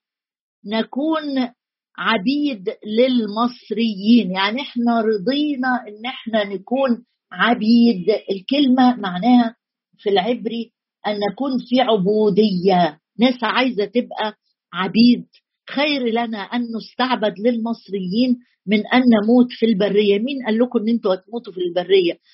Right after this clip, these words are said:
هو ده اللي بيحصل معانا في وقت الضيق، إنك تشوف الأحداث اللي بتحصل وتعمل لها، آه، آه، آه،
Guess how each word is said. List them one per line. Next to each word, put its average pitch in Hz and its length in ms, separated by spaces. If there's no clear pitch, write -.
هو 262 280
ده 233 380
اللي 202 140
بيحصل 196 560
معانا 185 300
في - 120
وقت 214 280
الضيق، 180 440
إنك 214 260
تشوف 220 640
الأحداث 202 560
اللي 220 140
بتحصل 285 640
وتعمل 214 720
لها، 247 500
آه، 175 280
آه، 170 280
آه، 156 720